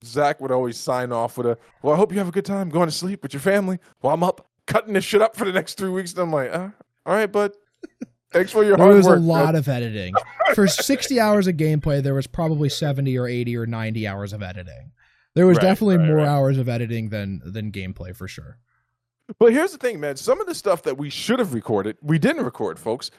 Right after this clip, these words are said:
Speaker 1: So there was a moment while we were playing Borderlands that, uh, we started playing,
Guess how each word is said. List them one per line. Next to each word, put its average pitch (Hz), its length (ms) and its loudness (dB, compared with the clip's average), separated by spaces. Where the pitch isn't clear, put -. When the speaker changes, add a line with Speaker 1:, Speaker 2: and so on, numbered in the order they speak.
Speaker 1:
So 208 260 4
there 185 140 0
was 285 140 -8
a 247 40 -10
moment 175 380 0
while 139 360 0
we 185 100 2
were 135 100 0
playing 107 340 -8
Borderlands 98 680 -10
that, 110 400 -8
uh, 104 320 -2
we 131 120 -4
started 135 380 0
playing, 101 640 -8